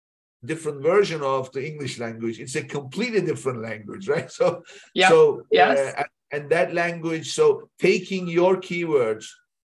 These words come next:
Speaker 1: and then just translating them and then trying to figure, that's not the way to do it. So you have to build it from scratch with the, with the right kind of search terms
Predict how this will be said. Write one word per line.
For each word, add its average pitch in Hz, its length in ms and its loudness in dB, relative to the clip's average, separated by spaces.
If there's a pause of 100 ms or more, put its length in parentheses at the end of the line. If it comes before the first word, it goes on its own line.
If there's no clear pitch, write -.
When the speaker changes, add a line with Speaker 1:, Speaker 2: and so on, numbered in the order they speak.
(100)
Speaker 1:
and 147 140 -6
then 156 220 0
just 151 220 -4
translating 165 800 -2
them 127 340 -8
and 139 140 -8
then 131 180 -6
trying 147 320 -4
to 131 60 -18
figure, 135 320 -4 (180)
that's 147 340 -2
not 147 280 -4
the 147 100 -12
way 135 220 4
to 127 120 -12
do 156 220 -4
it. 151 220 0
So 135 320 0 (200)
you 139 140 -6
have 135 160 -2
to 139 100 -12
build 160 380 -2
it 127 100 -14
from 127 220 -10
scratch 147 640 -8 (380)
with 139 300 2
the, 131 520 4 (300)
with 110 140 -20
the 123 80 -8
right 143 300 0
kind 135 240 -8
of 127 300 -2
search - 500 -4
terms 135 580 -4